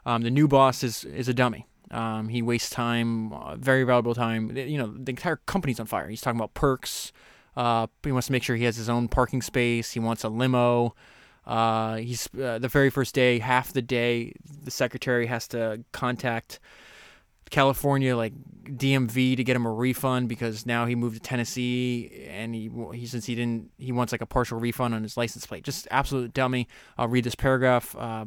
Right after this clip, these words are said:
this is actually the guy that hired, um, one of the investors named Lay that hired, um, Estes looking back on this period of time. "Fred Smith was a good soldier for quite a period of time. He put up with the general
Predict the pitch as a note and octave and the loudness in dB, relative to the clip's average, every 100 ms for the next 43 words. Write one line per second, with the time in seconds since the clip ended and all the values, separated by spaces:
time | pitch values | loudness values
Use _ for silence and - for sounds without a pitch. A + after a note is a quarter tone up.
0 | - - C3 B2+ A#2 A2+ - A#2 A#2 A2+ | -12 -4 -4 -2 -2 -2 -4 -4 -4 -6
1 | A2+ C#3 B2 A#2 A2 - - A2+ A#2+ B2 | -8 -4 0 0 0 -4 0 0 2 0
2 | B2 - _ _ _ - B2 A#2+ A#2 B2+ | -2 -8 _ _ _ -6 -2 0 2 2
3 | B2 A#2 A#2 A2+ C3 A#2+ A2 A2 A2+ A#2 | 2 2 0 -2 -2 -2 -4 -2 0 0
4 | C3 - - - - A2+ - A#2 B2 B2 | 0 -6 -16 -10 -8 -2 2 2 4 0
5 | - - _ _ C3+ A#2 G#2+ B2 - B2+ | -2 -18 _ _ -4 -4 -2 -4 -2 -4
6 | A#2+ A2+ A#2 A#2+ B2 A#2 - B2+ A2+ - | -4 -4 -2 -2 -2 -4 -2 -4 -4 -2
7 | B2+ A#2 C#3+ C3+ D#3+ D#3 B2+ C3+ - C3 | -2 0 0 2 2 0 2 2 4 2
8 | B2+ - C3+ B2 B2+ A2 - A#2 F#2+ - | 2 0 0 0 0 -2 -4 -6 -6 -10
9 | - C#3 - C#3+ C#3+ C3 B2 C3 B2+ B2 | -8 -6 2 4 4 2 2 4 4 2